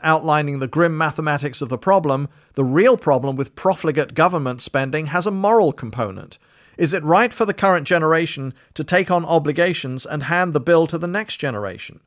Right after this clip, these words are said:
Walker concluded his presentation with a slide showing his three grandchildren who will inherit the massive debt.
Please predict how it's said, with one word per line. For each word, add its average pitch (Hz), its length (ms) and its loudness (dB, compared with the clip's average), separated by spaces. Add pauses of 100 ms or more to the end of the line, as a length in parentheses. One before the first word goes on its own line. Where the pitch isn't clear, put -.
(420)
Walker 185 360 4
concluded 165 540 0
his 151 160 0
presentation 156 720 -2
with 147 140 -2
a 139 60 -4
slide 165 540 2 (180)
showing 165 360 0
his 151 180 -2
three 196 280 -2
grandchildren 139 840 0 (180)
who 160 100 2
will 160 160 4
inherit 165 560 2
the 135 80 -8
massive 135 420 -4
debt. 147 380 -2